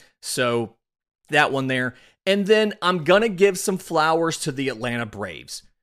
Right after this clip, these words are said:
for what they did in the twenty twenty draft. Uh, Jared Schuster, I mentioned that out of Wake Forest in the first round. They didn't have a second round pick because they signed Will Smith, the reliever,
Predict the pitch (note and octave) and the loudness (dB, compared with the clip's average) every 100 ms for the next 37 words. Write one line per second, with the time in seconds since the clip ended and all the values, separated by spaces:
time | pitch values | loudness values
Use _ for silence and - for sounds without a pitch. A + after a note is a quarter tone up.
0 | _ - C3 B2 A#2 C3+ B2+ C3+ C#3 B2 | _ -8 -6 -4 -2 -2 -2 -4 -4 -2
1 | B2+ B2 C3+ C3 B2 - A#2+ B2 A#2+ A#2+ | -4 -4 -6 -6 -8 -8 -6 -6 -6 -10
2 | - A#2+ A2+ A2+ G#2 G2+ G#2+ D#2 - - | -8 -8 -8 -8 -12 -10 -8 -10 -14 -20
3 | _ _ _ _ A2+ A2 A2+ B2 F#3 F#3 | _ _ _ _ -8 -6 -4 2 2 2
4 | - F3+ - D#3+ C#3 C#3+ C#3+ C#3 C3+ B2 | -2 -4 0 0 0 -2 -4 -4 -2 -2
5 | A#2 A2+ - C#3 C3+ B2+ A2 - D#3+ D#3 | -4 -6 -4 -2 -2 -6 -10 -4 -2 -2
6 | D#3 D#3+ D#3+ - - D3+ E3+ C#3 A#2 G3+ | -2 0 -2 -6 -10 -2 -2 -2 0 2
7 | D4+ A#3 A3+ A#3+ - G#3 G#3+ A3+ F#3+ E3+ | 2 0 0 0 0 0 -2 -2 -2 -4
8 | C3 F#3+ C4 - _ _ _ _ D3+ E3 | -2 0 0 0 _ _ _ _ -6 0
9 | E3+ D#3 E3 D3 F3 E3 F3 C3 C#3+ E3 | 0 0 -2 0 0 0 -2 -2 -2 0
10 | - C#3+ F3 D#3+ - - B2+ C3+ C3+ C4 | -2 -2 2 2 0 -6 -4 -4 -2 0
11 | A3+ C3 A2 | 0 -2 -6